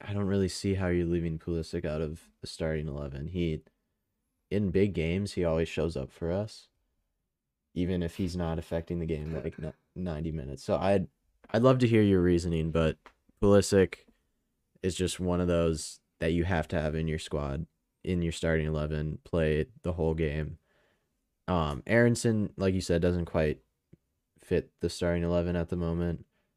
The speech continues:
and Pepe's really, even though he is low on form, I mean, we don't really have a striker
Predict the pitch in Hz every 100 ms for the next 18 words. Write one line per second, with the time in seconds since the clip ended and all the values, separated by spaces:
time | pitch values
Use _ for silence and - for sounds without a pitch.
0 | - 87 95 85 85 80 82 85 80 78
1 | 76 - _ _ _ _ 110 113 104 92
2 | 95 90 85 80 - _ - 92 85 82
3 | 78 - 80 80 78 78 - _ _ _
4 | _ _ _ _ _ _ _ - 82 78
5 | 69 - _ _ _ _ - - 85 87
6 | 76 73 80 - - - - - 80